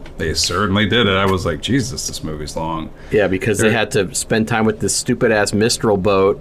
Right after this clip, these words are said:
Speaker 2: with Gunton's rich ass on it, and, and I don't know what, what the females' roles was. Mary Elizabeth, or was, uh, Karen Allen the cook and, and steward,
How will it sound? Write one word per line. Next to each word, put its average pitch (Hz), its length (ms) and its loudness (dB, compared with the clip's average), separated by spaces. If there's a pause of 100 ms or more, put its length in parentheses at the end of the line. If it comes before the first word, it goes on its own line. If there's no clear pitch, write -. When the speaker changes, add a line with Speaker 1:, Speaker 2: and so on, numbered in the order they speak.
(120)
Speaker 2:
with 92 180 -2
Gunton's 113 400 2
rich 101 260 0
ass 98 300 2
on 90 180 2
it, 87 140 0 (200)
and, 90 340 0
and 95 160 -2 (400)
I 113 100 2
don't 170 100 2
know 151 140 6
what, 143 280 4
what 127 360 2
the 113 100 4 (140)
females' 139 560 0
roles 110 340 2
was. 104 200 0
Mary 131 240 4
Elizabeth, 131 500 2
or 120 160 4
was, 110 300 2
uh, 101 280 2 (360)
Karen 151 240 2
Allen 135 500 2
the 101 200 2
cook 143 320 0
and, 117 200 2
and 101 420 0
steward, 143 600 2